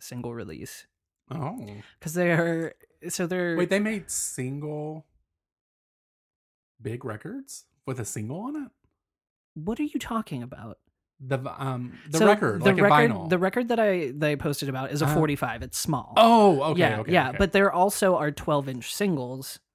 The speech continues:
Speaker 1: like, that are big records, and they
Speaker 2: Uh-huh.
Speaker 1: usually are, like, um,
Speaker 2: I did not know
Speaker 1: like
Speaker 2: there
Speaker 1: a
Speaker 2: were singles.
Speaker 1: Yeah, there's, like, um,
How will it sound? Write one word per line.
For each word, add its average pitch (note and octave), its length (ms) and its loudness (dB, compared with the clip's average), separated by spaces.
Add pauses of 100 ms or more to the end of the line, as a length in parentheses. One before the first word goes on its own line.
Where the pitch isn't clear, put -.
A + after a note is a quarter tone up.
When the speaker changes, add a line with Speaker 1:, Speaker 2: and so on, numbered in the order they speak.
Speaker 1:
like, D3 220 -6
that D3 100 -4
are C#3+ 60 -4
big D3 240 -6
records, G3 360 -2
and D#3 160 -2
they E3 60 2
Speaker 2:
Uh-huh. D#3+ 80 0
Speaker 1:
usually E3+ 400 0
are, D3 100 0
like, C3+ 220 -4
um, D3+ 80 -10 (100)
Speaker 2:
I C3+ 420 -2
did B2+ 180 -4
not B2 180 -4
know B2 80 -4
Speaker 1:
like - 120 -2
Speaker 2:
there D#3 60 -2
Speaker 1:
a - 20 0
Speaker 2:
were A#2+ 60 -4
singles. G#2+ 720 -8
Speaker 1:
Yeah, D3 160 0
there's, D3+ 240 -6
like, D3 240 -4
um, C3 580 -8